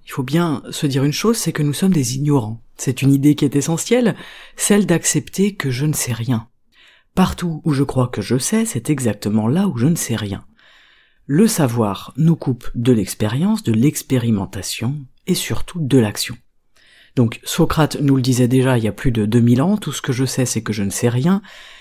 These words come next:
L'ignorant, il croit savoir, alors que le sage, lui, il connaît l'étendue de son ignorance. Accepter de ne pas savoir, c'est déjà accepter un niveau de perte. Quand je ne sais pas, je suis un apprenant, je suis un élève,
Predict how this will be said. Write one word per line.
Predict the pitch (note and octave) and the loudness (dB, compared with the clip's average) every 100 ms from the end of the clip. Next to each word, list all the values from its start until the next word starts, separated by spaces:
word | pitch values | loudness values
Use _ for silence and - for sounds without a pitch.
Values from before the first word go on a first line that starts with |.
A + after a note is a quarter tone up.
| - - | -14 -2
L'ignorant, | D#3+ F#3+ F#3+ D#3+ F3+ E3 | 6 8 8 6 2 2
il | C3+ | -2
croit | - E3+ E3 | -4 -2 -2
savoir, | - A#2+ D#3 G#3 E3 | -2 0 0 0 0
alors | E3 G#3 - | 0 -2 -4
que | E3 | -4
le | C#3 | -2
sage, | A#2+ F#3 G3 D3+ | -4 -2 -2 -4
lui, | C#3 F3 | -4 -2
il | C3+ | -4
connaît | - D#3 D3 D3+ | -2 -2 0 0
l'étendue | C3 - A2+ C#3 | -2 -2 -2 -2
de | C3+ | -4
son | A#2+ A#2 | -2 0
ignorance. | A#2 A2+ G#2 F#2+ - - - _ _ _ _ _ _ _ _ - | 2 2 -2 -6 -12 -14 -16 _ _ _ _ _ _ _ _ -2
Accepter | D#3 - F3+ F3 - F#3 F#3 - | 0 2 2 0 2 4 4 0
de | A#2+ B2+ | 0 2
ne | C3+ | 2
pas | C3 E3 | 2 -2
savoir, | D#3+ D3 A#2+ B2 D3 - | -2 -4 -2 -4 -4 -6
c'est | - A#2 | -2 0
déjà | A#2+ F#3+ D#3 B2+ - _ _ | 4 2 2 -4 -8 _ _
accepter | D#3 - - C3+ - G#2+ A#2 - _ - | -4 -2 -2 -2 -2 -4 -4 -14 _ -4
un | A2+ | 2
niveau | B2 B2+ B2+ | 4 4 2
de | A2+ | 0
perte. | - G#2+ - - - - - - | -4 -8 -10 -18 -20 -20 -18 -2
Quand | F#3+ | 2
je | G3+ F3 | 4 2
ne | C#3+ | 0
sais | - | -2
pas, | B2+ G2+ F#2+ - - _ _ _ _ _ | -4 -4 -6 -8 -20 _ _ _ _ _
je | A#2 A#2+ | 0 0
suis | - G3 F3+ | 2 0 2
un | A#2 A2+ | 2 2
apprenant, | A#2 - G#2+ G2 A2 - - | 0 -2 -2 -2 -6 -12 -18
je | - A#2 | -8 -6
suis | - D3 | -2 2
un | A#2 | 4
élève, | A#2 A2+ G#2+ G2 | 4 4 0 -4